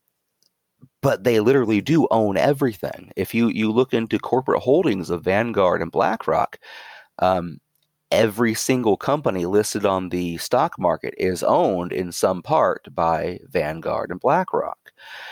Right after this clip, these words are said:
And these are majority stake ownership. These are, you know,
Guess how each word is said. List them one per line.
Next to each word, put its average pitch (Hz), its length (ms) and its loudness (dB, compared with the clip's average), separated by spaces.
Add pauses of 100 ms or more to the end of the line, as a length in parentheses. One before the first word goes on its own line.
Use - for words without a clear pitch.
(180)
And 95 300 0
these 123 200 2
are 110 140 4
majority 92 680 2
stake - 340 0
ownership. 117 640 0
These 82 200 -8
are, 85 200 -2
you 85 100 -6
know, 80 160 -8